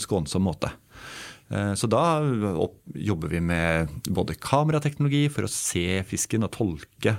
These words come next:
eh, kamerabilder. Vi jobber med ekkolodd, eh, for å se hvordan fisken og hele, liksom hele fiskemengden, eh, beveger seg opp og ned, forholder seg til notveggen og så videre. Eh, og så har vi rett og slett sånne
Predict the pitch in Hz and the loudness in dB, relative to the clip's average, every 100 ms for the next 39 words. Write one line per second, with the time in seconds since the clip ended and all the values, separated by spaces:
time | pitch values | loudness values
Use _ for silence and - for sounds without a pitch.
0 | - 98 92 92 95 80 82 85 82 85 | -2 -2 0 0 0 0 0 0 0 -2
1 | 87 123 233 - _ - - 101 78 82 | 0 0 0 -4 _ -20 -6 -4 -2 -4
2 | - 143 160 165 180 165 - - - - | -4 0 4 4 2 -2 -8 -16 -14 -14
3 | - - 101 98 104 101 - 92 95 90 | -16 -8 -4 -2 -2 -4 0 0 2 0
4 | 90 - - - 98 95 95 95 90 95 | -2 -4 -4 -2 0 0 2 0 0 0
5 | 92 87 82 90 92 92 - - _ 127 | 0 0 0 0 0 -4 -16 -20 _ -2
6 | - - 85 85 82 85 139 143 - 110 | 0 0 0 0 0 0 -2 -2 -2 0
7 | 104 101 87 82 - 95 - 95 90 98 | 2 2 2 0 -2 -2 0 0 2 4
8 | 107 104 - - - - - - - 104 | 4 2 0 -6 -6 -8 -8 -4 -2 0
9 | 87 87 - - 101 107 92 - 87 85 | 0 0 -2 0 2 2 0 -2 -4 -2
10 | 98 95 101 104 226 262 - - - - | -4 -2 0 4 2 2 -8 -10 -8 -8
11 | - - - - - 101 98 95 180 101 | -8 -10 -14 -16 -4 0 0 2 2 4
12 | 107 95 - 104 - 92 | 2 2 -2 -4 -2 0